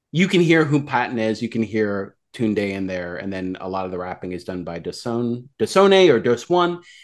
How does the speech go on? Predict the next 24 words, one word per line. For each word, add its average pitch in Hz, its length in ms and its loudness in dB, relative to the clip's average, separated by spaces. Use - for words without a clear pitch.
And, 120 640 0
uh, 101 380 -2
it's, - 460 -6
uh, 101 140 -12
man, 156 380 2
you 139 220 0
know, 95 260 -2
no 147 240 6
follow-up 156 440 6
to 151 100 -2
this. 139 520 2
Again, 110 300 0
no 113 160 4
touring 110 420 0
for 107 140 -6
this. 98 280 -4
It 107 40 -6
was 92 140 -8
just - 160 -10
something 92 280 -8
that 90 180 -8
people 95 260 -10
do. 92 320 -8
Uh, 170 320 -4